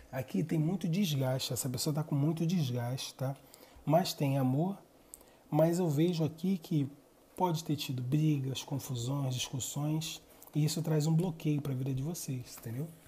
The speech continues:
Mas essa pessoa pensa, pensa e pensou em você hoje sim, e vigia você. Cuidado com o que você anda fazendo aí, tá? Opção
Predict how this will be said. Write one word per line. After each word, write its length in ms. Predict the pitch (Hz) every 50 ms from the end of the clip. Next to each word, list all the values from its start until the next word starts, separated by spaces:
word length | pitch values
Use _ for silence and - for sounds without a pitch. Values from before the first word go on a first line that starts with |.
| - - - - - - -
Mas 160 | 139 127 127
essa 180 | 127 113 - 147
pessoa 340 | 139 147 - - - - -
pensa, 680 | - - - 180 175 208 233 - - - - 233 233 226 - - - - - -
pensa 560 | 165 160 180 208 - - - - 220 214 - - -
e 100 | 190 165
pensou 580 | 160 190 180 175 160 - - - 160 165 165
em 100 | 165 170
você 440 | 160 160 151 - - - 160 165 165 - -
hoje 340 | 156 156 165 170 180 196
sim, 400 | - - - - - 135 139 143 - - - - - - - - -
e 80 | 156 156
vigia 420 | 160 180 160 139 127 135 156 170
você. 360 | 175 190 226 214 - - 131
Cuidado 520 | 113 - - 156 135 131 131 139 156 175 196
com 60 | 190
o 40 | -
que 80 | -
você 200 | 202 202 - -
anda 120 | 214 208 196
fazendo 360 | - - 220 196 196 214 247
aí, 220 | 269 240 151 131
tá? 220 | 123 - 160 190 - - - - - - _ - - - - - - - - - - - - - - - - - - _ - - - - - - - - _ _
Opção 600 | 208 151 135 160 151 - - 170 165 170 170 -